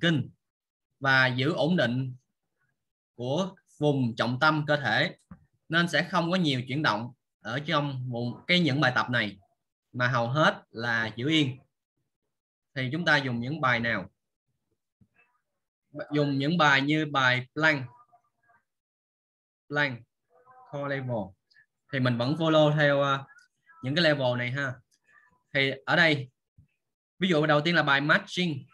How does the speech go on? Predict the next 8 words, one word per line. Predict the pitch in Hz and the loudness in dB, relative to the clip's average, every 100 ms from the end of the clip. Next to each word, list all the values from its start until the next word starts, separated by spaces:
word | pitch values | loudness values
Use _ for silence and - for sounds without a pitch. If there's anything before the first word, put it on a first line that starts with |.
| - | -10
Bài | 135 | -6
marching | 147 180 208 - 180 170 | 2 2 0 -2 -2 0
này, | 143 131 113 _ _ _ _ _ _ _ | -2 -2 -8 _ _ _ _ _ _ _
marching | 202 202 180 170 | -6 -2 -2 0
này | 139 135 - | -2 -4 0
đang | 160 165 165 | 0 2 -2
thực | 147 127 | -4 -6
hiện | 131 120 131 | -4 -2 -4